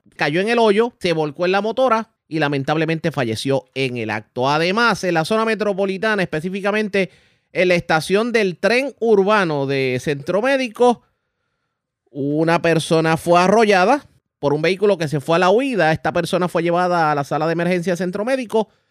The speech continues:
Su condición es de cuidado. Vivian Polanco, oficial de prensa de la policía, con detalles. Saludos, buenas tardes.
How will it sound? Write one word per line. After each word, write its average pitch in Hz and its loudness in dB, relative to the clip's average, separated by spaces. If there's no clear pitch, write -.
Su 175 -4
condición 165 0
es 151 -4
de 139 -2
cuidado. 92 -4
Vivian 226 0
Polanco, 220 0
oficial 202 2
de 208 -2
prensa 208 -2
de 202 2
la 185 0
policía, 180 0
con 196 -2
detalles. 175 0
Saludos, 156 0
buenas 170 0
tardes. 139 -2